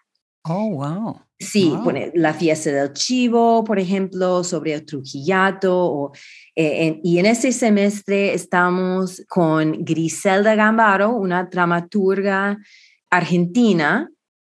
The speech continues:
Speaker 2: excelente, que escribió una obra que se llama La mala sangre.
Speaker 1: Mm.
Speaker 2: Ella escribió La mala sangre a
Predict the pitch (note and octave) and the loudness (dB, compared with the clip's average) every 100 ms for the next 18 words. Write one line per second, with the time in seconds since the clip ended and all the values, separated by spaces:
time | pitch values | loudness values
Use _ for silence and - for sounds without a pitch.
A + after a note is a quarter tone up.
0 | _ - D#3+ - F#3 F#3+ F3 E3 D#3 F3 | _ -8 -6 -2 0 2 2 0 0 -2
1 | F#3+ - - F#3+ F3+ F#3+ F3 G#3 A3+ A#3+ | -6 -14 0 0 2 0 2 2 4 2
2 | B3 G#3+ G#3 G#3 F3+ E3+ E3+ - E3+ E3 | 2 2 0 -2 0 0 -2 -2 -2 0
3 | D#3 D#3+ F3 F#4+ G#4 G#3 - C#2+ - _ | 2 0 0 0 2 0 -2 -10 -18 _
4 | _ - - C#3+ C3+ C#3 F3 F#3 B3 C#4 | _ -16 -8 -6 -4 -6 -2 0 0 0
5 | E4 E4 D#4+ C#4+ B3+ B3 A#3 G3 G3 G#3 | 0 2 2 2 2 0 2 0 2 0
6 | A#3 A#3 - F#3 F3+ F#3 F3+ F3+ | 0 -2 -4 -2 0 0 0 -2